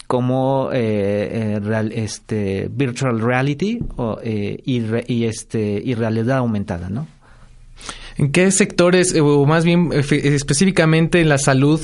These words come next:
Speaker 2: cómo es que ayuda la realidad aumentada?
Speaker 1: Ok, eh, esta parte, por ejemplo, ahí, ahí te puedo comentar, en salud, incluso aquí en, en, en la, en la zona metropolitana, en el campus Santa Fe, los profesores, este,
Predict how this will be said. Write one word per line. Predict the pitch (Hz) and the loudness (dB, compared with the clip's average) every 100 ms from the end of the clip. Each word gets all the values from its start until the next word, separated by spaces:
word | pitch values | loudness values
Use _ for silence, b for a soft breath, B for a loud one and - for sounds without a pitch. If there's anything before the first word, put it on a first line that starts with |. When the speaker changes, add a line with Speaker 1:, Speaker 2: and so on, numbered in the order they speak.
| - | 0
Speaker 2:
cómo | 156 160 | 2 2
es | 160 | 2
que | - | 2
ayuda | 151 135 139 147 127 117 113 | 2 4 4 4 2 0 0
la | 127 | 0
realidad | 127 120 120 | 0 0 2
aumentada? | 123 120 120 117 120 - | 2 0 -2 -2 -4 -4
Speaker 1:
Ok, | 185 165 - | -2 0 0
eh, | 190 185 180 | 0 0 0
esta | 196 202 247 | -2 -2 -4
parte, | - 180 185 190 247 262 | -2 -2 -2 -4 -2 -2
por | 196 151 151 | -2 -2 0
ejemplo, | 143 160 160 | 0 2 0
ahí, | 165 160 | 0 0
ahí | 151 | -2
te | 147 | -2
puedo | 147 156 | -2 -2
comentar, | 143 131 120 135 | 0 -2 -2 -2
en | 139 135 | -2 -2
salud, | 120 117 139 226 226 - | -2 -2 0 -2 -4 -4
incluso | 139 135 170 175 | -4 -2 -2 -2
aquí | 165 160 | -2 -2
en, | 156 | -2
en, | 135 123 117 110 | -2 -2 -2 -2
en | 123 110 | -4 -2
la, | 107 101 98 - | -2 -4 -6 -6
en | 120 110 | -6 -4
la | 107 101 101 | -4 -4 -6
zona | - 131 131 123 | -4 -4 -2 -2
metropolitana, | 117 107 101 110 110 139 185 | -2 -4 -4 -4 -2 -2 -2
en | 139 | -2
el | 113 | -2
campus | 135 131 | -2 -4
Santa | 127 117 113 | -4 -4 -6
Fe, | - 151 214 | -4 -4 -2
los | 147 | -4
profesores, | - 120 104 123 120 120 113 | -4 -6 -2 -2 0 -2 -4
este, | 107 101 - - - 104 98 92 90 90 | -4 -6 -8 -12 -6 -4 -4 -4 -6 -8